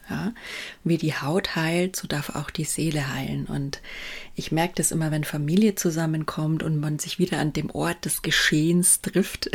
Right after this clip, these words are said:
<laughs> an dem man alle zusammen aufgewachsen ist. Und man sucht sich ja die Familie nicht aus, es ist eher so, wenn man das mal so <laughs> spirituell sieht, und bin ich jetzt der Meinung,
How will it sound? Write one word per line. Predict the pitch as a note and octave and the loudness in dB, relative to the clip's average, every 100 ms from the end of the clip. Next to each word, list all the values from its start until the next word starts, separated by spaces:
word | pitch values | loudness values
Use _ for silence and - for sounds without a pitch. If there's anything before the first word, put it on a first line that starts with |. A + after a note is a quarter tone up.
| - - | -6 0
<laughs> | |
an | - E3 - | 2 4 8
dem | F3 | 8
man | E3 D#3 - - | 8 4 0 0
alle | F3+ D#3+ - | 2 4 0
zusammen | - F3+ - D#3 D#3 | 0 0 2 0 2
aufgewachsen | C#3+ E3 - D#3 E3 - - F#3+ | 0 -4 -4 -2 -2 -4 -8 -6
ist. | D3+ - - - - - - - | -4 -6 -10 -10 -8 -8 -10 -10
Und | - C#3 | -8 -6
man | C#3 | -4
sucht | - D#3+ - | -4 -2 2
sich | D#3+ | 4
ja | |
die | D3+ | 4
Familie | D3+ D3+ D#3 D3+ D3 | 2 0 2 2 0
nicht | C#3+ - - | 0 -2 2
aus, | - C#4 - | 4 4 2
es | F3+ | -2
ist | F3 - | -2 0
eher | D#3+ D3 | 0 0
so, | D3 D3+ - - - - - - - - | 0 -2 -6 -12 -18 -16 -14 -12 -6 -2
wenn | E3 | 0
man | D3+ C#3 | 2 0
das | C#3 | 0
mal | D3+ D3 | 0 0
so | - D3 D#3+ F#3+ | 2 2 6 6
<laughs> | - | 6
spirituell | - - F3 E3 - - C#3+ E3 G3 | 2 0 0 0 -2 -2 2 2 4
sieht, | F#3+ G3 - | 4 2 2
und | D3+ D#3 D3+ - _ | 0 0 -2 -10 _
bin | D#3 - | 0 2
ich | F#3 - | -2 -4
jetzt | - - | -6 -4
der | D#3 | -2
Meinung, | D3 D3 D3+ | 0 0 -2